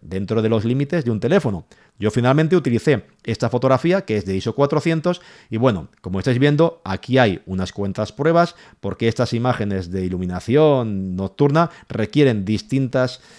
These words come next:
distintos ángulos e intensidades para poder capturar toda la información de las luces que queremos en la escena, y luego eso ya en Photoshop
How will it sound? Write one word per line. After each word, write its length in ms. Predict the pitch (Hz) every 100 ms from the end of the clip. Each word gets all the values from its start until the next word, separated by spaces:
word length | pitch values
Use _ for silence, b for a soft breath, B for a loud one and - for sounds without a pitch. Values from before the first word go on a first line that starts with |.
| B B
distintos 600 | 117 127 - 151 151 131 -
ángulos 440 | 170 160 131 123
e 40 |
intensidades 680 | 131 123 147 135 135 147 147
para 260 | - 110 101
poder 240 | 107 131
capturar 480 | 131 120 131 131 127
toda 240 | 120 127 131
la 80 |
información 720 | 127 123 120 120 135 139 147 143
de 160 | 92
las 160 | 98 104
luces 280 | 127 135 -
que 100 | 110
queremos 420 | 117 135 110 -
en 120 | 120
la 60 | 131
escena, 380 | - 147 143 -
y 100 | 113
luego 220 | 120 123
eso 100 | 110
ya 160 | 120 123
en 100 | 104
Photoshop 460 | 127 127 135 151